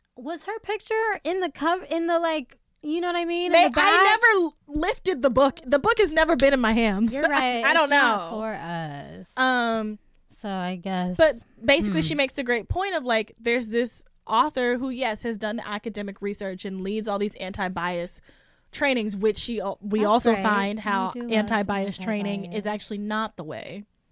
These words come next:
Speaker 1: Well, yeah.
Speaker 2: This, this
Speaker 1: <laughs> Also
Speaker 2: essay taught me
Speaker 1: disappointing.
Speaker 2: a lot.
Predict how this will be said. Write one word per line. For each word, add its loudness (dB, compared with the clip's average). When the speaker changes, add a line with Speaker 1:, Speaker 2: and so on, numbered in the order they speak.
Speaker 1:
Well, -2
yeah. -6
Speaker 2:
This, -2
this 4
Speaker 1:
<laughs> 2
Also 2
Speaker 2:
essay 6
taught 4
me 0
Speaker 1:
disappointing. -2
Speaker 2:
a 0
lot. -2